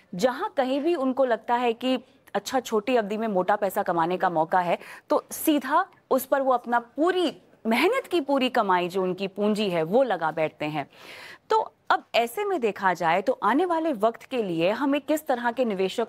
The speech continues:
को तैयार करना चाहते हैं? आपने कहा कि बहुत ज़रूरी है कि आप वित्त साक्षरता को फॉलो करें, गुमराह ना होएं,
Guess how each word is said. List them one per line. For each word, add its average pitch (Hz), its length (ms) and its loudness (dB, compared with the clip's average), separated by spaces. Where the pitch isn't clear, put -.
को 226 100 2
तैयार 180 400 2
करना 156 300 -2
चाहते 151 320 -6
हैं? 160 80 0
आपने 233 260 0
कहा 226 320 0
कि 247 80 2
बहुत 226 320 2
ज़रूरी 220 360 0
है 190 260 2
कि 226 280 2
आप 202 240 2
वित्त 208 240 0
साक्षरता 196 640 0
को 202 200 -2
फॉलो 185 400 0
करें, 151 320 -2
गुमराह 208 420 2
ना 180 160 2
होएं, 156 300 -2